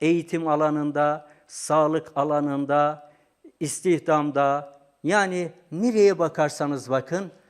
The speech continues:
her tarafta problemleri var. Ama problemlerine kalıcı çözüm vaatlerden öteye gitmiyor.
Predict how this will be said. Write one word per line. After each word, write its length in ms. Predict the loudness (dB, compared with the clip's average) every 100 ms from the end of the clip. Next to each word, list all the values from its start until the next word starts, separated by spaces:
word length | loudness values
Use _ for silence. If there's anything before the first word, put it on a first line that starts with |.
| _
her 360 | -2 0 0 -2
tarafta 460 | -2 -2 -2 -6
problemleri 760 | -4 -4 -2 -2 -2 -2 -2 0
var. 340 | 0 -2 -12 _ _ _ _ _ _ _
Ama 280 | -4 -2 -4
problemlerine 920 | -2 -2 0 -2 0 -2 -2 -4 -4
kalıcı 560 | -4 -4 -2 -2 -4 -8
çözüm 480 | -4 -4 0 -2 -2 -10 _ _ _ -2
vaatlerden 760 | 2 2 0 -2 -2 -2 -4
öteye 360 | -4 -6 -6 -6
gitmiyor. 760 | -10 -14 -14 -16 -16 -20 _